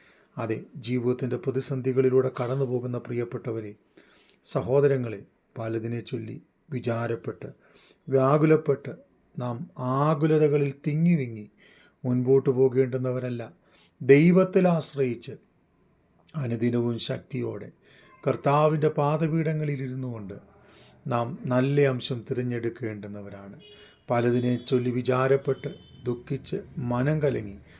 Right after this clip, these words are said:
ഈ ആയുസ് നശിപ്പിച്ച് കളയാനല്ല, വരുവാനുള്ള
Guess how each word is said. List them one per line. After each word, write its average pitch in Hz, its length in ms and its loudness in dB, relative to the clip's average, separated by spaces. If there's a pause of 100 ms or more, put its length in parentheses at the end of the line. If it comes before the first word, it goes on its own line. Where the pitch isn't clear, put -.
(300)
ഈ 151 180 4
ആയുസ് 160 400 2
നശിപ്പിച്ച് 160 520 -4
കളയാനല്ല, 117 520 -6 (580)
വരുവാനുള്ള 120 680 2